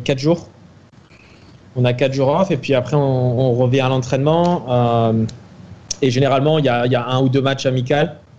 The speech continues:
euh, un, un match amical ou de, de, des matchs amicaux, ça dépend. Euh, nous, on a joué, on est allé à D C,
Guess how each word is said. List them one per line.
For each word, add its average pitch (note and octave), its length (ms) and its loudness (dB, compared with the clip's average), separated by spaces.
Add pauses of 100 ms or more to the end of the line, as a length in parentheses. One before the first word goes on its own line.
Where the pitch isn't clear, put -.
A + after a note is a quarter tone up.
(140)
euh, A#2 280 -2 (100)
un, B2+ 160 2
un C3 60 2
match C3+ 180 0
amical C#3 340 0
ou B2+ 160 0
de, B2 220 -2
de, A#2+ 260 2
des A#2+ 140 -2
matchs B2 180 0
amicaux, B2 300 2
ça - 140 0
dépend. B2+ 280 0 (600)
Euh, B2 340 4
nous, C#3 140 4
on D#3 80 4
a C#3+ 80 4
joué, C#3 320 2
on C3 160 2
est C3+ 140 -2
allé C3+ 120 2
à C3+ 60 2
D C3 140 -4
C, D#3+ 260 -2